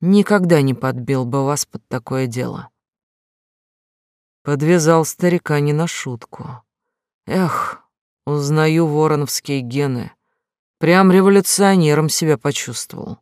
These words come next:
В какой-то мере так и есть. Головы полетят, и не одна. Нет такой власти, которую нельзя было бы сместить. Так что скоро...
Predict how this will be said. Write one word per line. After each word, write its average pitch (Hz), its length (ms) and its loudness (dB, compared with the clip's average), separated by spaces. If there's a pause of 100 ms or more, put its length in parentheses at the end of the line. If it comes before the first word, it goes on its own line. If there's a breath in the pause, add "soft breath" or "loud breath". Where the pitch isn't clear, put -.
(1500)
В - 20 -20
какой-то 170 400 2
мере 170 320 4
так 156 220 -4
и 160 160 0
есть. - 360 -8 (1160)
Головы 156 480 4
полетят, 156 580 -2
и 135 60 -4
не 139 140 -2
одна. 139 500 -4 (560)
Нет 190 260 2
такой 156 320 2
власти, 151 440 0
которую 143 420 0
нельзя 143 340 0
было 139 260 -2
бы 131 140 -6
сместить. - 800 -8 (800)
Так 143 160 -6
что - 180 -4
скоро... 156 560 -2